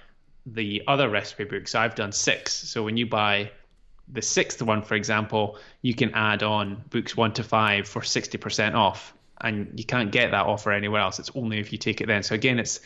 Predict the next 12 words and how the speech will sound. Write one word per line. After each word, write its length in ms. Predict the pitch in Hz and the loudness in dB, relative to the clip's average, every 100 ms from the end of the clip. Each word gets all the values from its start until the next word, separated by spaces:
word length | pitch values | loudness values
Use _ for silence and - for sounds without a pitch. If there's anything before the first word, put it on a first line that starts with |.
| - - | -18 -14
things 160 | - 123 | -2 0
like 160 | 131 107 | 2 0
the 60 | |
scarcity 460 | - - 117 104 104 | -4 0 0 0 -4
principle 460 | - 101 - 101 101 | -2 -4 -4 -2 -2
and 120 | 98 | -2
so 160 | 107 | 2
on, 180 | 104 101 | 4 2
and, 220 | 98 98 110 - - - - - - | 0 -4 -8 -18 -20 -20 -20 -2 2
and 100 | 113 | 2
fomo. 580 | - 131 113 104 101 - - - - | 4 4 4 2 -2 -6 -20 -20 -6
Um, 560 | 110 104 101 98 95 | 0 2 2 0 -4